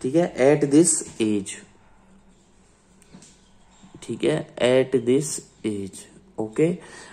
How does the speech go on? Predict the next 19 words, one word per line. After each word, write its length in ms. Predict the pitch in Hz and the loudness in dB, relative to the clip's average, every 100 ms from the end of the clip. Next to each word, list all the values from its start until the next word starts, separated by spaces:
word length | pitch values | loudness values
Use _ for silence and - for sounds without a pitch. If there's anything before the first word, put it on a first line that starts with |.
| - | -2
और 120 | 113 | 0
multiply 640 | 110 120 131 151 135 143 139 | 4 2 2 0 2 4 6
कर 180 | 131 | 4
दीजिए 320 | 117 120 120 151 | 4 2 2 0
हंड्रेड 380 | 110 98 101 95 | 0 -4 -6 -8
से, 200 | - 95 | -10 -10
ठीक 160 | 131 135 | -8 -4
है। 140 | 190 - - - - - | -4 -6 -18 -18 -18 -2
यानी 220 | 127 139 | 4 4
कि 260 | 147 175 185 - - - - | 4 0 -4 -8 -20 -8 2
आपकी 320 | 127 - 147 | 2 4 4
जैसे 220 | 151 151 | 4 4
height 380 | 151 123 139 135 | 2 4 4 4
है 140 | 143 170 - - _ _ - | 2 0 -8 -20 _ _ 0
कितनी 320 | 143 156 156 | 4 8 8
है, 140 | 170 | 8
जैसे 320 | 151 147 147 143 | 6 4 6 4
मान 220 | 139 139 | 6 6
लीजिए 540 | 139 135 156 151 156 | 4 2 2 2 -2